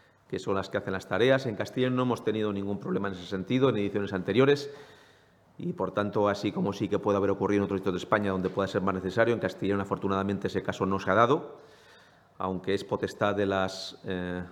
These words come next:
universidades el tomar las decisiones al respecto. No nos consta en este momento que a día de hoy ninguna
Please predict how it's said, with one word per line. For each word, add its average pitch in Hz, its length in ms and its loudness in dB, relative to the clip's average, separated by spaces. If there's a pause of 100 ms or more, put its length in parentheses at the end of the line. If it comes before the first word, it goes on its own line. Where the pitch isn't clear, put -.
universidades 107 720 2
el 95 120 -2
tomar 98 260 0
las 98 160 0
decisiones 95 480 -6
al 92 300 0
respecto. 131 520 2
No 120 140 2
nos 117 160 0
consta 120 320 0
en 113 80 2
este 107 160 -8
momento 110 400 0
que 101 80 -2
a 95 60 2
día 107 180 2
de 104 80 4
hoy 110 140 2 (420)
ninguna 104 880 2